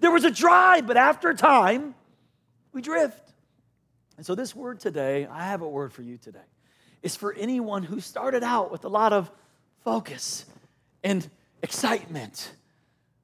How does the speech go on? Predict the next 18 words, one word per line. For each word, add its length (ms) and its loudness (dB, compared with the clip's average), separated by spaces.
but 120 -6
over 200 2
time, 560 -2
you've 220 -14
drifted. 500 -12
In 120 -14
whatever 320 4
area 400 4
that, 260 2
that, 300 0
whatever 200 0
area 220 -4
that 100 0
is 160 0
for, 320 -6
you 140 -8
just 160 -14
kinda, 220 -8